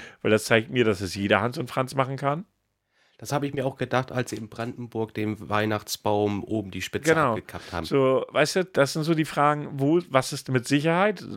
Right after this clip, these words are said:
Speaker 1: Da zeigte sich ja einfach, das ist nur gefühlte Sicherheit, die wir haben. Das ist das eine. Und das andere ist eben halt, äh,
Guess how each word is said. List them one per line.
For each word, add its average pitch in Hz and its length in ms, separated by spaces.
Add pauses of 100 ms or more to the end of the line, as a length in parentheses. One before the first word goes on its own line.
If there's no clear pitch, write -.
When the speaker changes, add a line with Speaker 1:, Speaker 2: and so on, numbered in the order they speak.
Speaker 1:
Da 117 180
zeigte 135 380
sich 123 140
ja 117 140
einfach, 120 220
das 117 160
ist 117 160
nur 123 140
gefühlte 123 540
Sicherheit, 143 400
die 143 100
wir 143 140
haben. 147 180
Das 110 180
ist 104 140
das 95 80
eine. 123 320 (600)
Und 135 100
das 143 160
andere 151 400
ist 151 140
eben 147 320
halt, 156 340 (560)
äh, 139 260